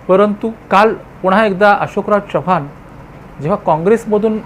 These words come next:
भाजपमध्ये जातात त्यावेळेला मात्र आपण पाहतोय की यामध्ये कुठेतरी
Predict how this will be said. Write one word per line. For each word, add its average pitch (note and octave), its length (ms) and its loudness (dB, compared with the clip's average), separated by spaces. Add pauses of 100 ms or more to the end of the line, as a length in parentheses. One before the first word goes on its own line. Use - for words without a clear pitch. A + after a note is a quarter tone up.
(560)
भाजपमध्ये G3+ 600 2
जातात E3 380 2 (840)
त्यावेळेला G#3 540 4
मात्र F3 420 2 (680)
आपण F3+ 200 -4
पाहतोय F#3+ 600 0
की A3 460 -6 (500)
यामध्ये G3+ 300 2
कुठेतरी G3+ 340 -2